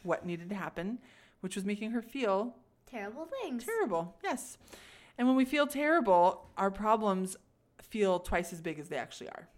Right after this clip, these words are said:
Speaker 2: Yeah.
Speaker 1: Because no one problem you were experiencing was that big or that bad. It was just combining them all together
Speaker 2: Mm-hmm.
Speaker 1: and then doubling their size with terrible thoughts.
Speaker 2: Mm-hmm.
Speaker 1: That was making you feel very overwhelmed.
Speaker 2: 'Cause I had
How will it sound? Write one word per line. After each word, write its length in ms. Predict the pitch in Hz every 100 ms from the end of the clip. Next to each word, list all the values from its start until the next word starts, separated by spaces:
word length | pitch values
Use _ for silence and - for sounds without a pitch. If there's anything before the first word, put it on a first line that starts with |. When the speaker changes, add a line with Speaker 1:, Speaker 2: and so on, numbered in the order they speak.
| -
Speaker 2:
Yeah. 480 | 214 190 185 190 190 202 _ _
Speaker 1:
Because 800 | - 196 208 190 180 175 - - _ _ 196
no 240 | 185 202
one 400 | 226 196 180 185
problem 340 | 196 175 180 180
you 120 | 160
were 80 | 156
experiencing 800 | - - 147 151 165 185 196 196
was 220 | 170 156
that 280 | 156 160 -
big 180 | 175 170
or 80 | 160
that 240 | 156 160
bad. 360 | 165 151 165 220 - _ _
It 60 | 185
was 160 | 170 160
just 200 | 165 -
combining 420 | 175 160 160 160
them 120 | 151
all 220 | - 165
together 580 | 175 202 185 160 156 165 - _ -
Speaker 2:
Mm-hmm. 340 | 226 214 220 220
Speaker 1:
and 120 | 160
then 200 | 147 151
doubling 420 | 147 143 156 160 165
their 140 | 165
size 480 | 165 151 143 143 - _ -
with 140 | 151
terrible 280 | - 104 -
thoughts. 460 | - - _ -
Speaker 2:
Mm-hmm. 280 | 233 208 208 208 - -
Speaker 1:
That 180 | 202 -
was 140 | 151
making 340 | 151 139 - -
you 40 |
feel 200 | - - 160
very 180 | 156 117
overwhelmed. 480 | - - - - - _ _
Speaker 2:
'Cause 200 | - 247
I 160 | 233 240
had 460 | 277 285 254 240